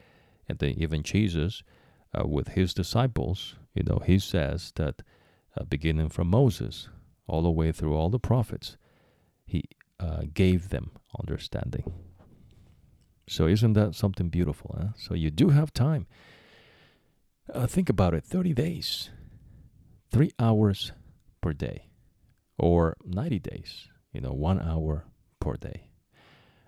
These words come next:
Uh, we are going to study, you know, the, uh, prophets in its entirety, uh, here, and you can do it with me.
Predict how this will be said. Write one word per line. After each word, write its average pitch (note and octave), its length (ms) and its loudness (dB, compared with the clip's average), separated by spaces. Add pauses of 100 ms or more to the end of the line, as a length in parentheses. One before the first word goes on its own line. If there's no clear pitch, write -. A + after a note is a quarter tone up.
(120)
Uh, E2 120 0
we E2+ 180 2
are C3 140 6
going G#2 340 4
to D2+ 120 -6
study, D2+ 520 -4 (340)
you E2 100 -8
know, D2 200 -6
the, D#2 300 -6 (320)
uh, - 140 -8
prophets - 640 -4 (180)
in - 140 -6
its D2 160 -6
entirety, F2 720 -4 (720)
uh, - 120 -2
here, A#2+ 540 0 (180)
and - 120 -4
you D#2+ 80 0
can D#2 180 -2
do F#2 140 6
it G#2 120 4
with E2 240 -2
me. - 280 -8